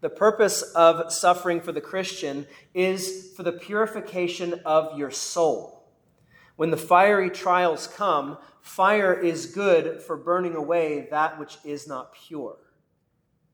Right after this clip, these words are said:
It separates you from this world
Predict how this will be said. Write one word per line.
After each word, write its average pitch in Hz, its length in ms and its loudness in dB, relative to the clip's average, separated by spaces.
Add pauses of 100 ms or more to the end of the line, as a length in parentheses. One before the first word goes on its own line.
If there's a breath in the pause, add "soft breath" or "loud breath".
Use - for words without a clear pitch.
(220)
It 175 400 -4 (240)
separates 175 1000 -2
you 156 600 -4
from 175 540 0
this 151 340 -4
world 151 520 0